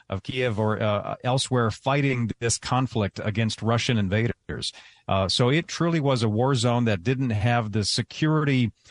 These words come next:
you know, sort of perimeter that those other Iraq and Afghanistan sites had. So it, w-, it was, it was a risky s-, uh, situation here,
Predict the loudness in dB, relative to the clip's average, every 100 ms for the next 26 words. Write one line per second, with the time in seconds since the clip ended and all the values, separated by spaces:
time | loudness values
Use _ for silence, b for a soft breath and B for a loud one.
0 | b b b -2 -2 0 0 -2 -2 0
1 | 2 2 2 2 0 -2 -2 -2 -2 0
2 | 0 -2 -2 0 0 0 -2 -2 0 0
3 | -2 -2 -2 -2 -4 -2 0 -2 -2 -2
4 | -2 -2 -4 -4 -10 -4 -2 -2 -2 -2
5 | -2 B B -6 -4 -2 -2 0 0 -2
6 | 0 0 0 0 0 0 0 0 0 0
7 | -2 0 -2 0 0 2 2 2 2